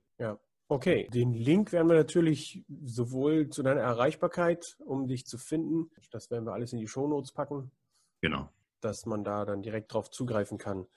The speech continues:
Speaker 1: Klingt sehr interessant, dieses Milchseminar. Ich hoffe, dass die richtigen Leute auch unheimlich viel Gebrauch davon machen werden, um das dann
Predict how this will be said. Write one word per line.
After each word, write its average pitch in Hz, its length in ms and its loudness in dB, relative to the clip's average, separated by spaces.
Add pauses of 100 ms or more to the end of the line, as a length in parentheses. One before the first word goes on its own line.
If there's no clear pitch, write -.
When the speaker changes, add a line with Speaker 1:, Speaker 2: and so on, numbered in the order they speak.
(460)
Speaker 1:
Klingt 185 220 2
sehr 208 100 6
interessant, 214 420 2
dieses 185 240 -4
Milchseminar. 160 680 2
Ich 143 120 -2
hoffe, 160 180 -2
dass - 320 -4
die 139 100 -6
richtigen 135 360 -4
Leute 143 280 -2
auch 127 140 -2
unheimlich 143 380 -4
viel 160 160 -10
Gebrauch 127 340 -2
davon 147 420 -4
machen 139 280 -6
werden, 135 240 -4
um 120 100 -6
das 123 160 -8
dann 127 240 -4